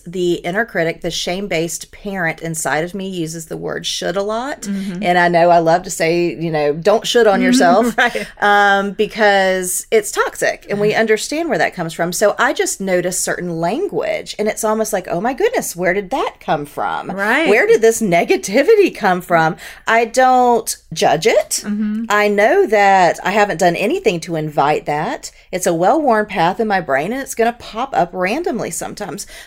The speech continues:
Speaker 1: But now I hear it, I notice it, and I'm able to question it and confront it.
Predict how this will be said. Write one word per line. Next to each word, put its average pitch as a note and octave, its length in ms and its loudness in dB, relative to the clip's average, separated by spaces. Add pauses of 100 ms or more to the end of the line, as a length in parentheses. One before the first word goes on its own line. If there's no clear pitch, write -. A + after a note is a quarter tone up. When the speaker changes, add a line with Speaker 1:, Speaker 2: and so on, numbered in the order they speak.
Speaker 1:
But A3+ 160 2
now A#3 640 2
I F3 120 2
hear G#3+ 360 -2
it, D#4 220 -4 (100)
I F#3 140 -4
notice F3+ 480 0
it, D4 180 -4
and F#3+ 120 -6
I'm G3 160 -4
able A3 340 2
to F#3+ 440 -2 (240)
question A3+ 520 -2
it A3+ 200 -2
and F3 140 -6
confront A3 520 -6
it. - 220 -14